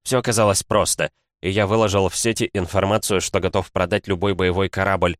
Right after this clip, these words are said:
от шлюпа до крейсера, включая тяжёлые, мол, гарантирую полную анонимность. Впрочем, и моё объявление было анонимным.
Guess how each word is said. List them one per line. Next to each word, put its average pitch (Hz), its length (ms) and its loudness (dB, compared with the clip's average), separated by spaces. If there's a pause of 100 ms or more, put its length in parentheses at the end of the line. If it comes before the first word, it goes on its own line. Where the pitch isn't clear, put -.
(120)
от 82 160 -6
шлюпа 95 360 -2
до 82 120 -2
крейсера, 101 520 -2 (200)
включая 85 460 -2
тяжёлые, 85 560 0 (320)
мол, 95 200 2
гарантирую 92 540 0
полную 92 460 0
анонимность. 90 580 -2 (380)
Впрочем, 139 500 -2
и 131 80 -2
моё 120 340 2
объявление 85 600 -2
было 82 320 -2
анонимным. 80 640 -2